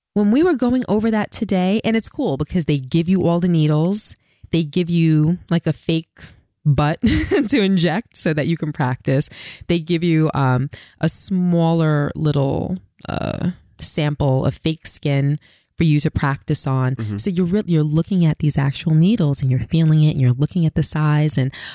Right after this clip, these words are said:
Speaker 1: I'm one of those people that I can have my blood drawn. It's not a problem. But when I sit down in that chair, I just look in the opposite direction. I don't wanna see the needle. I don't wanna anticipate. I don't wanna think about it.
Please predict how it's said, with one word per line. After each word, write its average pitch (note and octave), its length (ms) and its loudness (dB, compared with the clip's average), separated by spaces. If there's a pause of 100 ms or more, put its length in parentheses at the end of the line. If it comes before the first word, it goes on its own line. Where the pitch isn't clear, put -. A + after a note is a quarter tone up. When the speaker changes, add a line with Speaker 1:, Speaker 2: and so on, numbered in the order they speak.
Speaker 1:
I'm B3+ 140 0
one C4 100 -2
of B3 60 -2
those A#3 160 -2
people A3 440 -2
that D#3 280 -2 (120)
I F3+ 100 0
can F#3 360 -2
have F3 220 0
my F#3 120 0
blood F3 280 -4
drawn. F#3 380 0
It's - 200 -2
not D3+ 140 -2
a - 40 -6
problem. F3 520 -2 (260)
But F3 100 0
when D3+ 140 0
I C#3+ 60 0
sit - 240 -2
down F3 220 -2
in F#3 80 0
that E3 160 -2
chair, F#3 360 -2
I F3+ 60 0
just F3 180 -2
look F3 140 -4
in D#3+ 60 2
the D3 60 0
opposite - 380 0
direction. - 460 -2
I C3 80 0
don't C#3+ 80 2
wanna D#3+ 120 2
see E3+ 200 2
the D#3+ 100 -4
needle. D#3 380 2
I C#3 80 2
don't C3+ 80 2
wanna B2+ 120 2
anticipate. D#3 600 0
I C#3+ 60 2
don't B2+ 140 2
wanna B2 180 2
think D#3 180 -2
about D3+ 320 2
it. D3+ 180 2